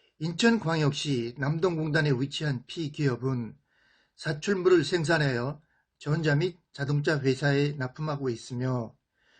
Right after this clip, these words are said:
W 부장은 P기업의 품질 부서를 담당하고 있었습니다. 거래처는 주로 대기업들이었습니다.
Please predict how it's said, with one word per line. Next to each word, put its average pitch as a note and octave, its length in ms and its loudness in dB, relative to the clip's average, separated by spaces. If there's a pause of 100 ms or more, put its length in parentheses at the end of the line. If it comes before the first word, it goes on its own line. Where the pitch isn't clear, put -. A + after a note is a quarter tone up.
(280)
W G#3+ 380 2
부장은 C#3 520 0 (380)
P기업의 E3+ 720 0
품질 F3+ 400 -4
부서를 D#3+ 500 0
담당하고 C#3 640 -4
있었습니다. B2 680 -10 (1300)
거래처는 F#3 720 2
주로 C#3+ 420 -2 (200)
대기업들이었습니다. D3 1300 0